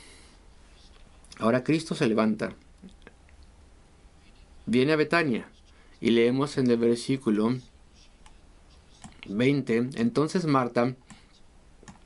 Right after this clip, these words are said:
cuando oyó que Jesús venía, salió a encontrarle, pero María se quedó en casa. Y Marta dijo a Jesús: 'Señor,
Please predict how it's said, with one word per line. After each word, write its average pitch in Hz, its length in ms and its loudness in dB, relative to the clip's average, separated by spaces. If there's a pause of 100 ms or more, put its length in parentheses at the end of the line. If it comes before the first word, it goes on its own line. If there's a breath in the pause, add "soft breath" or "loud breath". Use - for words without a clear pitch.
(240)
cuando 120 300 2
oyó 123 200 2
que 170 120 0
Jesús 147 340 -2
venía, 135 380 2
salió 127 300 0
a 139 40 2
encontrarle, 143 480 0
pero 117 160 0
María 127 160 2
se 147 60 -8
quedó 151 140 2
en 147 60 -6
casa. 131 380 -2 (420 loud breath)
Y 120 100 4
Marta 160 320 2
dijo 156 200 -2
a 151 40 -2
Jesús: 120 400 -2 (760)
'Señor, 120 520 2